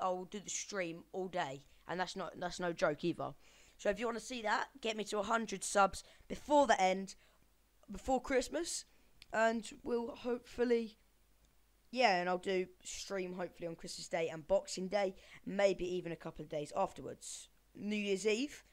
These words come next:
leading up to New Year's Day, leading up to twelve o'clock, I'll be doing a stream as well, so you can watch me then. I might be doing it on Fortnite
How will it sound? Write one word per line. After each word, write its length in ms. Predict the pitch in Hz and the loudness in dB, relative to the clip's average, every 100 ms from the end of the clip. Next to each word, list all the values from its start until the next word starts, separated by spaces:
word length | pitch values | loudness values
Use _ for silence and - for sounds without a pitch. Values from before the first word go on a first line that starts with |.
| _ - | _ -4
leading 280 | 185 185 | -4 -2
up 120 | 190 - | -4 -6
to 80 | 190 | -8
New 120 | 196 | -6
Year's 280 | 196 185 180 | -4 -6 -4
Day, 340 | 214 202 - - _ _ _ _ _ - | -2 0 -2 -10 _ _ _ _ _ -14
leading 280 | 175 170 185 | -12 -12 -12
up 140 | 185 - | -12 -14
to 100 | - | 0
twelve 200 | 190 175 | 2 2
o'clock, 240 | - 180 170 | 0 -2 0
I'll 60 | |
be 100 | 165 | -4
doing 160 | 165 156 | -4 -6
a 20 | |
stream 340 | - 175 160 | -4 -2 -2
as 120 | 151 165 | -2 6
well, 260 | 180 175 - - | 6 6 -2 -18
so 120 | - | -8
you 100 | 160 | -8
can 140 | 151 160 | -8 -8
watch 180 | 165 175 | -8 -8
me 100 | 160 | -8
then. 180 | 156 156 - | -8 -10 -16
I 60 | - | -2
might 160 | 196 165 | 0 0
be 80 | |
doing 120 | 170 160 | -4 -6
it 60 | |
on 100 | 160 | -12
Fortnite 680 | - 220 - 185 180 - | 0 0 0 -2 -2 -2